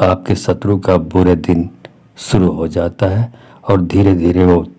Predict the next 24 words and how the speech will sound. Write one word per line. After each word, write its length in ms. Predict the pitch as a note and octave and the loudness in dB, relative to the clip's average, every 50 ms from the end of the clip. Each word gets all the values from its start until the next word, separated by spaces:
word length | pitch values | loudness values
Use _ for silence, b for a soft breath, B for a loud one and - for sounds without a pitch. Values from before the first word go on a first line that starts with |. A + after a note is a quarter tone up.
| _ - | _ -2
तबाह, 500 | F#2+ F#2 F#2 F2+ F#2 F#2 F#2 F2 F2 F2 | 0 2 2 2 2 2 0 0 -2 -4
बर्बाद 680 | E2+ E2 F2 F2 E2 D#2 D2+ E2+ E2+ F2 E2+ D#2+ - - | -2 -2 0 0 0 -2 -2 -2 0 0 0 -2 -4 -2
और 300 | - F2 E2+ F2+ F2 - - | -2 0 0 -2 -4 -4 -4
नाश 380 | F2 E2 E2+ F2 F2+ F2+ - - - - - b b b b b b b _ _ - | -2 0 2 2 2 2 0 -4 -10 -14 -16 b b b b b b b _ _ -4
की 160 | - F#2+ F2+ F#2 F#2 F2+ - - - _ _ - | 0 2 2 2 0 -2 -8 -16 -20 _ _ -2
प्राप्ति 420 | G2+ E2+ D#2+ - - - - E2+ | -2 -2 -2 -2 -6 -10 -8 -6
उनको 340 | E2+ E2 E2 - - A#2 A#2+ A#2 | -6 -6 -6 -4 -2 -2 -2 -2
होती 440 | - - E2+ D#2 D#2 - - D2+ | -2 -2 -4 -4 -6 -8 -10 -12
है। 180 | D2+ D#2+ D#2 D#2 F2 - b b b b b b b b b b b b _ _ _ _ _ _ _ _ B B B B B B B B B B B _ - | -10 -12 -14 -16 -18 -20 b b b b b b b b b b b b _ _ _ _ _ _ _ _ B B B B B B B B B B B _ 0
तो 160 | - C#3+ D3 | 2 4 4
यदि 180 | C#3+ - B2+ B2+ | 4 2 2 2
आप 200 | C3+ B2+ B2 A#2 - | 2 2 0 -2 -4
इस 100 | A#2 - | -10 -6
प्रकार 320 | - - A2 F2+ G#2 G#2 G2+ | -4 -2 -2 0 0 0 0
परेशान 540 | - - G#2 G2 F#2 F2+ - F#2+ G2 G2+ G2 | -2 0 0 0 0 0 -2 -2 0 0 2
हैं 120 | G2+ A2 | 0 0
तो 140 | A2+ - A2 | 0 -2 -4
सिर्फ 300 | - - A#2 A2+ A#2 - | -2 0 0 0 0 0
आपको 260 | G2 F#2+ F#2+ - G#2+ | -2 -2 0 0 0
यही 200 | F2+ E2+ F#2+ A2 A2+ | 0 0 0 -2 0
करना 360 | - G2 F2 F#2 F#2+ G2 F#2+ | 0 0 0 2 2 2 0
है 240 | F#2 F#2+ A2 C3+ - b b b b b b b b b _ _ _ _ _ _ - | 0 0 -2 -4 -4 b b b b b b b b b _ _ _ _ _ _ 0
कि 100 | - A#2+ | 2 2
इस 200 | A#2 - - | 2 0 -4